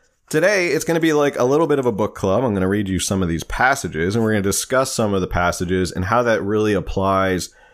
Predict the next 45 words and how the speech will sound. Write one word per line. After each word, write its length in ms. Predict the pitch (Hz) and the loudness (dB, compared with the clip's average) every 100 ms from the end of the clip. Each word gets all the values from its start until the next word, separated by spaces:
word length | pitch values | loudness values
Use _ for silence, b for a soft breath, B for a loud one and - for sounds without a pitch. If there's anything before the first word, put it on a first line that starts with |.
| b b - | b b -4
to 240 | 107 98 | 0 2
what 280 | 95 107 - | 2 0 0
we're 140 | 104 | -4
trying 280 | - 101 98 | -2 0 0
to 80 | 92 | 0
do 160 | 92 | 0
here 180 | 90 90 | 0 0
in 120 | 85 | -2
California 680 | 80 82 82 117 127 120 107 - | -2 -2 -2 0 0 0 -2 -4
and 260 | 107 101 | -4 0
why 260 | 104 127 160 | 2 2 2
it's 200 | 147 131 | 0 -2
a 40 | |
problem 460 | 117 123 117 113 110 | -2 2 2 2 0
when 100 | 104 | 0
we 160 | 104 | -2
kinda 300 | 95 101 98 | -2 -2 0
talk 300 | 95 98 92 | -2 -2 -2
about 200 | 92 90 | -2 -2
the 60 | 82 | -2
California 480 | - 87 78 90 82 | -2 -2 -2 -4 -4
G 140 | 82 | -4
O 80 | 78 | -4
P 340 | - 127 123 - b b b b b - | -2 0 0 -4 b b b b b -4
and 220 | 101 98 | -2 2
what's 220 | 110 113 | 0 -2
going 360 | - 113 104 95 | -2 -2 0 0
on 240 | 95 98 | 2 2
with 80 | 98 | 0
the 80 | 90 | -2
California 420 | 98 90 90 90 | -2 -2 -2 -2
G 160 | 87 92 | -2 -2
O 60 | |
P 160 | 85 98 | 0 0
and 140 | 92 | 0
why 160 | 98 143 | 2 2
they're 100 | 185 | 2
not 180 | 165 127 | 0 2
doing 260 | 147 151 | 0 0
these 180 | 92 - | -2 -4
things. 260 | 80 65 87 | -6 -6 -2
And 100 | 104 | -2
you 100 | 117 | 0
can 200 | 131 107 | -2 0
basically 640 | 151 185 175 147 131 113 | 0 0 -2 0 0 0